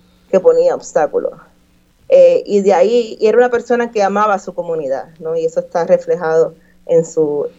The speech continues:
eh, en su, en su música. Eh, a mí me parece bien bonito una historia que,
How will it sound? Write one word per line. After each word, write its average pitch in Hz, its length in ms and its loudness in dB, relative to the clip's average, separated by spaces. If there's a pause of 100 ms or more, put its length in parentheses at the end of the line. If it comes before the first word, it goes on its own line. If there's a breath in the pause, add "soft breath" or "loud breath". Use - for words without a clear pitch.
(260)
eh, - 460 2
en 165 120 2
su, 160 280 -2
en 165 140 -2
su 165 140 -4
música. 170 520 -2 (460 soft breath)
Eh, 508 1120 6
a 185 120 -2
mí 185 120 0
me 220 140 -2
parece 214 1000 -2 (580)
bien 214 160 0
bonito 220 320 0
una 208 100 -2
historia 202 300 -4
que, 175 840 2